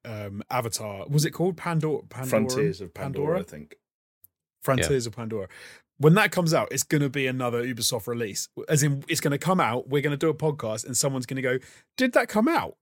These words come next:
Speaker 1: And then we're gonna, like, look at, go Google it and be like, "Oh, yeah, it came out, like, three days ago." And we're like,
Speaker 3: Nah, I, I
Speaker 1: "Why
Speaker 3: think
Speaker 1: didn't
Speaker 3: that
Speaker 1: they tell anyone that game was coming out?"
Speaker 2: Nah, this
Speaker 3: Nah,
Speaker 2: will
Speaker 3: I
Speaker 2: be
Speaker 3: think this
Speaker 2: big. This will
Speaker 1: It's
Speaker 2: be
Speaker 1: gonna be
Speaker 2: bigger.
Speaker 1: one of them.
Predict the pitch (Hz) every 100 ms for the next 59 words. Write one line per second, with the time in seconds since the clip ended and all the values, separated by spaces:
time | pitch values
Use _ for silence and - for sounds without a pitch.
0 | - 139 151 147 143 139 113 156 139 123
1 | 156 160 151 147 135 139 143 120 113 113
2 | 120 120 - 247 294 294 302 - 190 214
3 | 180 110 147 147 160 151 117 92 110 123
4 | - 98 87 87 90 98 151 220 247 220
5 | 220 220 196 196 233 170 120 123 127 143
6 | 143 143 - 135 143 - 110 107 131 92
7 | 95 98 110 87 90 104 95 95 113 120
8 | 135 151 143